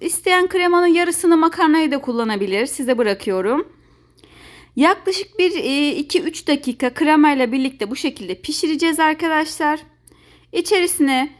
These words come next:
e, körümüzü koyuyoruz. Köri miktarını size bırakıyorum. Yaklaşık bir tatlı kaşığı kadar köri kullandım ben.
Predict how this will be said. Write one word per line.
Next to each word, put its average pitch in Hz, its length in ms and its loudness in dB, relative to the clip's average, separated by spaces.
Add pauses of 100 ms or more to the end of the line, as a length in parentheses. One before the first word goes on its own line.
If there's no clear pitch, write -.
(220)
e, 226 300 4
körümüzü 339 480 2
koyuyoruz. 330 840 -2
Köri 427 240 0
miktarını 339 480 2
size 339 280 -4
bırakıyorum. 269 520 0
Yaklaşık 339 500 -2
bir 349 160 -4
tatlı 320 300 -2
kaşığı 311 300 -6
kadar 277 320 0
köri 320 260 -4
kullandım 202 640 -2
ben. 226 200 0